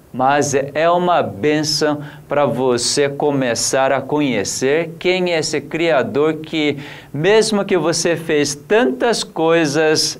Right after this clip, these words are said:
erradas, mas Ele manteve a vida e agora Ele está avisando você, dando um sinal para que você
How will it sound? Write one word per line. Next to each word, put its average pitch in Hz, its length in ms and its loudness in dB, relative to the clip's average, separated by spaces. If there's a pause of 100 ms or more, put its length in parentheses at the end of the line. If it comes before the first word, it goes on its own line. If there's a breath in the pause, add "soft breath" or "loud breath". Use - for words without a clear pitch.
(120)
erradas, 156 840 0 (480 soft breath)
mas 120 520 0 (260 loud breath)
Ele 131 240 2
manteve 131 640 2
a 120 120 4
vida 117 680 0 (400 loud breath)
e 151 100 0
agora 135 600 4
Ele 180 320 2
está 156 600 0
avisando 180 880 2
você, 156 520 0
dando 196 520 4
um 185 140 2
sinal 165 640 2 (280 loud breath)
para 147 180 2
que 151 180 -2
você 139 680 2